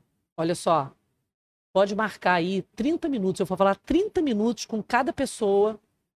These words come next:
pra ouvir essa história e poder dar uma bola pra ela." Eu tava em casa, não tinha o que fazer, também tava desempregada. Eu ia fazer o quê? Eu ia ficar escovando o dente do cachorro, lavando o carro. O que que eu ia fazer o dia inteiro?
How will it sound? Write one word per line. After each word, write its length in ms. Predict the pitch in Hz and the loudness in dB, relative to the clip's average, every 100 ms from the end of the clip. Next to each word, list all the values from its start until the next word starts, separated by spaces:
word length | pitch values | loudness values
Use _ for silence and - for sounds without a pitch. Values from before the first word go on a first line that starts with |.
| _ _ _ _ _ | _ _ _ _ _
pra 120 | 202 | 2
ouvir 380 | 233 160 254 320 | 2 2 2 2
essa 180 | - 302 | 0 -8
história 520 | - 226 226 226 220 | -4 0 2 4 2
e 80 | - | 2
poder 280 | 220 220 | 0 0
dar 140 | 190 214 | 2 0
uma 140 | 214 | 0
bola 320 | 165 208 208 | 0 2 4
pra 200 | 208 208 | 2 0
ela." 220 | 175 160 - _ _ | 0 -2 -4 _ _
Eu 60 | - | -2
tava 160 | 392 311 | 0 0
em 60 | |
casa, 320 | - 254 233 | 0 0 0
não 120 | 233 233 | -4 -4
tinha 180 | - | -6
o 40 | 311 | -6
que 100 | 262 | -4
fazer, 580 | - 220 160 202 208 233 _ _ _ | -2 -4 -2 2 2 0 _ _ _
também 220 | 392 339 349 | 0 2 2
tava 160 | 302 | 0
desempregada. 840 | 247 285 240 190 202 196 190 208 - - - | 0 -2 -2 0 0 0 -2 -4 -4 -18 0
Eu 80 | 247 | 2
ia 120 | 302 | 4
fazer 360 | 294 240 240 294 | 2 0 2 0
o 60 | |
quê? 140 | - 233 | 2 2
Eu 100 | 220 | 2
ia 100 | 214 | 0
ficar 200 | 240 233 | -2 -4
escovando 600 | - _ _ 247 233 254 | -6 _ _ -4 -2 -2
o 40 | |
dente 200 | 247 - | -4 -6
do 60 | 233 | -2
cachorro, 420 | 233 214 240 226 | -2 0 2 4
lavando 300 | 226 233 233 | 2 2 -2
o 40 | |
carro. 320 | - 240 240 - | 0 2 2 0
O 60 | |
que 120 | 339 | -2
que 100 | - | 0
eu 60 | 349 | 2
ia 120 | 320 | 2
fazer 280 | - 247 262 | 2 0 0
o 40 | 220 | -2
dia 120 | 233 | -6
inteiro? 540 | 214 196 175 160 147 | -4 0 2 0 -6